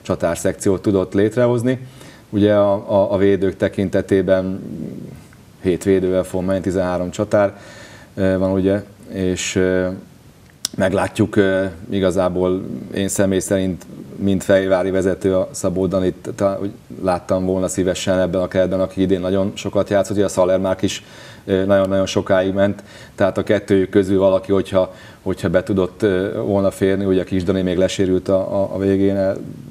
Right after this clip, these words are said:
tört a lába, úgyhogy, ö, egy lövés következtében, tehát, ö,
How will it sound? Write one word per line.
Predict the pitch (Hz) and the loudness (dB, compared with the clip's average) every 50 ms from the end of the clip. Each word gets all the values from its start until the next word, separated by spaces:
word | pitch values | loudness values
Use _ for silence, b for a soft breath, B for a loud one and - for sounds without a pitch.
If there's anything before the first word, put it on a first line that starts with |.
| - - - | -18 -16 -8
tört | - 107 101 90 - | -4 -2 -2 -2 0
a | 101 | 0
lába, | 98 101 101 101 104 113 - B B B B B B B B B B B - | 0 0 2 2 2 0 0 B B B B B B B B B B B -6
úgyhogy, | - 98 - - 98 104 101 95 98 | -4 -4 -2 0 2 2 4 4 4
ö, | 101 98 101 98 98 98 101 98 95 95 101 107 - - | 4 4 4 4 2 2 2 0 0 -2 -2 -4 -6 -6
egy | 82 92 87 | -4 -2 0
lövés | 90 101 95 98 95 - - | 2 2 2 2 2 0 0
következtében, | - 104 104 98 - - 110 - - - 107 104 117 113 117 117 113 | 0 0 0 0 0 -2 -2 0 0 0 2 4 4 2 2 0 0
tehát, | - 113 104 101 101 - - | 2 2 2 2 2 0 0
ö, | 113 110 107 107 | 2 2 2 2